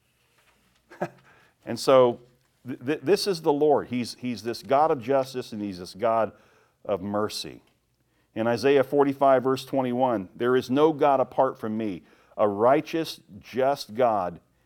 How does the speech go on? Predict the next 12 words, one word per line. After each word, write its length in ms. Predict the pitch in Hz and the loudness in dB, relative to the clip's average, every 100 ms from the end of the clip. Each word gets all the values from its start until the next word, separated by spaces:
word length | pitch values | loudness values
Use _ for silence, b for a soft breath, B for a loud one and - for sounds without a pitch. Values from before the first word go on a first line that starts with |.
| _ | _
and 180 | - 107 | -4 -4
a 60 | 104 | -4
Savior. 500 | - 120 117 92 87 | -6 -4 -4 -4 -6
There 200 | 104 107 | -4 -4
is 160 | 90 | -4
none 540 | 95 107 127 131 135 143 | -6 -2 0 0 -2 -6
but 560 | 92 104 120 120 - _ | -4 0 2 0 -4 _
me." 460 | 98 104 104 71 69 | -12 -10 -10 -12 -16
That's 180 | 110 - | -16 -6
God 260 | 143 131 | -4 -4
speaking, 500 | - - 165 120 104 | -8 -12 -10 -10 -12
man. 260 | 98 104 | -10 -10